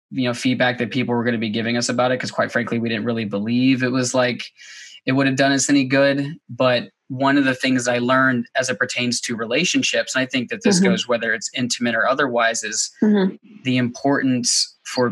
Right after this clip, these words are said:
Speaker 1: people to be able to get, take a breath, much like
Speaker 2: Mm-hmm.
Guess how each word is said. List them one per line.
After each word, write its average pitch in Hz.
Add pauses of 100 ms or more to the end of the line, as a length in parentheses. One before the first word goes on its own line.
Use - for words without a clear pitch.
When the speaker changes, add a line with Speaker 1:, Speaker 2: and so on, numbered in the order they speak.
(140)
Speaker 1:
people 117 (260)
to 120
be 117
able 110 (200)
to 110 (320)
get, 120
take 127
a 135
breath, - (560)
much 131
like 123
Speaker 2:
Mm-hmm. 185